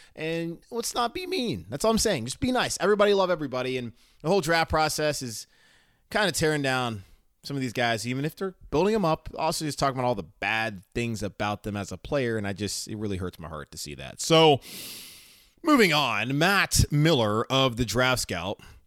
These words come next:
he, uh, actually does a really good job, um, with that. He has a Substack. You should guys, you guys should absolutely, uh, subscribe to it. He also is on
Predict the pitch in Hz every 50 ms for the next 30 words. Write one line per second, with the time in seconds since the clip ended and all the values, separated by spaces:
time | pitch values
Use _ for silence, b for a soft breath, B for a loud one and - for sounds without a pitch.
0 | _ _ _ _ - 165 202 196 151 127 113 110 107 - 135 185 - - 151 131
1 | 120 98 107 110 107 98 95 85 90 95 92 92 90 87 87 - _ - 101 98
2 | 98 98 95 - - 98 95 92 95 95 - - 110 113 95 98 - - 147 143
3 | - - 143 139 135 135 120 127 113 - 110 98 107 104 104 104 101 98 95 101
4 | 107 104 - - 101 98 98 - - 104 101 95 90 - - 92 - - - 127
5 | 127 127 113 - - 123 123 123 117 113 107 110 107 107 104 - - 110 104 101
6 | 98 90 92 92 92